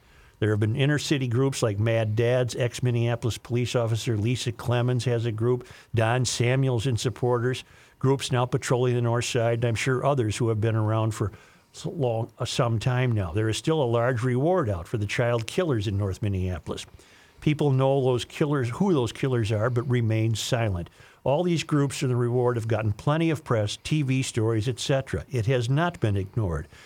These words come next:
If you aren't aware of the concern and coverage and attention paid to inner city Minneapolis residents and their concern for crime, you have your head in the sand.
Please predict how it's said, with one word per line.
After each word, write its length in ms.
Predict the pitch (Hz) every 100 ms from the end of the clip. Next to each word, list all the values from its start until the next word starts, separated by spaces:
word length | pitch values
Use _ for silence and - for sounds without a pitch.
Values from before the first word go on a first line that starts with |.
| - -
If 120 | 113
you 180 | 127 131
aren't 220 | 156 180
aware 300 | 165 147 143
of 100 | 123
the 80 | 123
concern 500 | - 110 - 143 135
and 140 | 123
coverage 400 | - 139 131 120
and 120 | 110 110
attention 500 | - 135 143 123 107
paid 240 | 120 123
to 120 | 117
inner 160 | 117 123
city 280 | - 123 120
Minneapolis 680 | 110 117 113 120 135 107 120
residents 500 | 160 156 117 117 - - - -
and 120 | 113
their 120 | 120
concern 500 | 110 117 - 139 139
for 160 | 135 113
crime, 380 | - 113 113 123
you 80 |
have 160 | 123 113
your 140 | 120
head 200 | 110 165 151
in 100 | 120
the 80 |
sand. 500 | 98 - 107 87 69